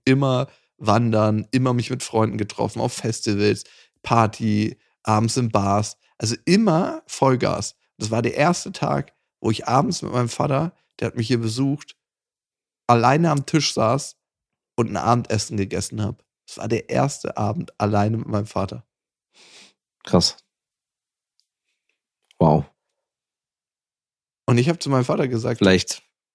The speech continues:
Speaker 2: ich sag's jetzt nicht, braucht es ein Zeichen von oben.
Speaker 1: Ich hab's auch gesagt zu meinem Vater. Ich meinte so, „Hey, braucht's einen Fastgenickbruch, damit wir beide hier mal für uns sitzen und ein Abendessen genießen?“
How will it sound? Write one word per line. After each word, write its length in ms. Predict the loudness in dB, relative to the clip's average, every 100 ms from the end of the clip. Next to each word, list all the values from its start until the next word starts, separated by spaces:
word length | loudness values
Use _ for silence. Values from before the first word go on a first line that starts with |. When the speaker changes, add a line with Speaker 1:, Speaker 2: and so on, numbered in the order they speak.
| _ _
Speaker 2:
ich 100 | 0
sag's 240 | 4 4 2
jetzt 160 | 2
nicht, 480 | 4 4 0 -10 -20 _
braucht 300 | 0 2 4
es 100 | 2
ein 200 | 4 2
Zeichen 340 | 4 4 2 2
von 180 | 0 0
oben. 320 | -2 -6 -10 _ _ _ _
Speaker 1:
Ich 200 | 2 2
hab's 180 | 2 0
auch 200 | -2 -2
gesagt 360 | 2 2 0
zu 80 | -2
meinem 160 | 0 0
Vater. 260 | 0 0
Ich 100 | -2
meinte 220 | -2 -4
so, 180 | -4 -6 -8 -18 -20 -4
„Hey, 420 | 2 4 2 0 _ _ _ _ _ -20 -20 _ _ _ _ _ _
braucht's 420 | 2 4 4 0 -4
einen 60 |
Fastgenickbruch, 1000 | 0 0 0 -4 0 0 -2 0 0 0 _ _ _
damit 340 | 0 0 0
wir 160 | 2 4
beide 300 | 6 4 4
hier 160 | 2 2
mal 160 | 0
für 160 | -2 -2
uns 260 | -2 -2
sitzen 360 | 0 -2 -2 -4
und 180 | -6 -2
ein 40 |
Abendessen 540 | 0 0 0 -2 -2 -6
genießen?“ 460 | -4 -6 -8 -16